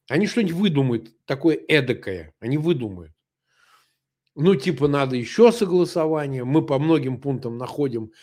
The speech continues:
эти предложения разумными, но мы должны снова встречаться. Ну, что-нибудь в такой форме. Нет, будет не в прямой, э, директли, да, форме, а вот надо дальше продолжать. Вот, вот ш-, что-нибудь такое. Там, операция «Посекунчик». Вот так я бы сказал.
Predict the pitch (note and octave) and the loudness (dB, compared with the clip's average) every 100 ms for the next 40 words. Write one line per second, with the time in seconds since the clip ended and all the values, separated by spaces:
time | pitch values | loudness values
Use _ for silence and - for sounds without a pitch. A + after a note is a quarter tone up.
0 | _ _ B2 C3+ C3+ C#3 C3+ C#3 B2+ C3 | _ _ -6 -4 0 0 2 0 0 0
1 | E3 B3+ G#3+ D3 C3+ F3+ A3+ E3+ - B2+ | 0 0 0 0 2 4 4 2 -8 0
2 | E3 E3 C#3 D3 C3+ C#3+ A#2+ - A#2 - | 2 2 0 -6 -8 -10 -10 -18 -20 -20
3 | - - C4 F#3+ F3 _ _ D#3 D#3 F3+ | -20 -16 -14 -12 -14 _ _ -8 -4 -4
4 | C#4 A#3+ F3 - - D3+ B3 C4+ F3+ G3 | -4 -6 -8 -14 -8 2 2 2 0 -4
5 | F#3+ F3+ F#3+ - G#3+ A3+ D#4 D4+ B3+ - | -4 -4 -4 -2 -2 -2 0 -2 -6 -16
6 | _ - - B2 D3 E3 A#2 - G2+ C3+ | _ -20 -20 -2 4 4 2 -8 -12 -8
7 | G3 C#3 A#2 G2+ F#2+ _ _ G3+ A#3 D#3 | -8 -10 -14 -16 -18 _ _ 6 6 4
8 | F#3+ F3+ D3+ C3+ C3 - A#2 A#2 G#2+ E2+ | -4 -4 -4 -6 -8 -14 -10 -10 -10 -16
9 | _ _ C#3 C#3+ _ - B3+ _ - _ | _ _ -16 -16 _ -14 -14 _ -20 _
10 | _ _ A3 G#3+ F3 F3 D#3 G#2+ F#2 _ | _ _ -4 -2 -4 -6 -12 -12 -16 _
11 | _ _ _ A#2 A2 G2 G2 _ _ _ | _ _ _ -12 -12 -16 _ _ _ _
12 | _ _ _ _ C3 D3+ G#3+ A3 F#3 - | _ _ _ _ -2 2 2 2 -2 -2
13 | E3 G3 - B2 G2+ F2 - _ _ A#2+ | -4 -6 -6 -8 -10 -16 -20 _ _ -14
14 | B2 F2+ - - - _ _ D#2 E2+ | -14 -16 -20 -20 -20 _ _ _ _